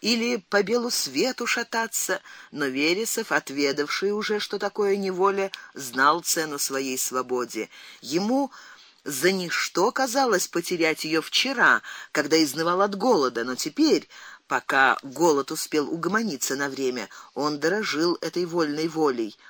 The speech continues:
он ревниво берег ее. На Спасской сенной колокольне гудел еще благовест, когда двое бесприютных спешно шагали по площади,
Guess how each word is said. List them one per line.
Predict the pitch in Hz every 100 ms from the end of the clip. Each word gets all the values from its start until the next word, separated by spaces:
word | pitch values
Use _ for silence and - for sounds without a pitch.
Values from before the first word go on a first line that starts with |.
| - _
он | 151 160 170
ревниво | 180 156 147 160
берег | 165 175 123 -
ее. | 151 160 117 - _ _ _ _ _ _ _ _ _ _ _ _ _ _ _ _ _ _ -
На | 170 190
Спасской | - - 320 359 - - 262
сенной | - - 233 233 240 302 269
колокольне | - 196 185 - 302 330 294 277
гудел | 214 220 294
еще | 285 - 285
благовест, | 220 311 277 143 135 131 -
когда | 143 151 180
двое | 170 214 151
бесприютных | 175 - 190 226 311 269 269
спешно | - 269 277 226
шагали | 220 202 214 247
по | 233
площади, | 190 226 285 - 262 202